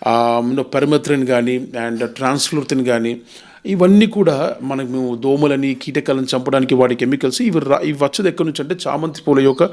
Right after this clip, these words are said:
ఎండిపోయిన ఆ పూల రెక్కల నుంచి వస్తది. So వీటిని పైరెథ్రిన్స్ అంటారు, ఈ కంపౌండ్స్ని పైరెథ్రిన్స్ అంటారు. So ఈ పైరెథ్రిన్స్ గురించి నేను మాట్లాడితే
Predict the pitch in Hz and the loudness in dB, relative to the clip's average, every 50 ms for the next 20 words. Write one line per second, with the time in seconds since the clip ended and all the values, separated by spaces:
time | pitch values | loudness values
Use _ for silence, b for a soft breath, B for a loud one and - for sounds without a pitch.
0 | B B B B B 156 147 151 156 135 143 139 139 135 135 B B B B B | B B B B B 0 0 0 0 0 0 0 -2 -2 -6 B B B B B
1 | B B - 131 123 - - 160 180 190 170 147 139 131 - 156 139 131 127 123 | B B -8 -8 -8 -6 -2 0 2 4 4 4 2 0 0 0 0 0 0 -2
2 | 117 127 117 - - - 107 - - - _ - - 170 180 B B B B B | -2 -4 -6 -4 -2 -2 -4 -4 -6 -8 _ 0 2 2 2 B B B B B
3 | B _ 185 170 180 269 - - - - 147 185 202 190 190 - 151 151 139 - | B _ -4 0 2 2 0 2 0 2 4 4 4 4 2 0 -6 -8 -6 -6
4 | 147 131 120 131 120 127 110 117 117 - 123 123 147 139 - - 185 - 139 135 | -6 -6 -4 -6 -6 -6 -8 -12 -12 -12 -12 -10 -10 -10 -8 -8 -2 0 2 2
5 | 143 131 131 135 123 - 127 120 110 117 98 110 - - 120 B B B B B | 2 0 -2 -2 -2 -2 -2 0 0 0 0 0 0 0 0 B B B B B
6 | B B - 151 - 156 190 220 226 220 277 185 165 180 170 - - 175 151 139 | B B -4 0 2 2 2 2 2 -2 -4 -4 -4 -4 -4 -4 -4 -4 -2 0
7 | 131 131 131 131 139 127 120 - 147 147 185 | 0 0 0 0 0 -2 0 0 -2 -2 -2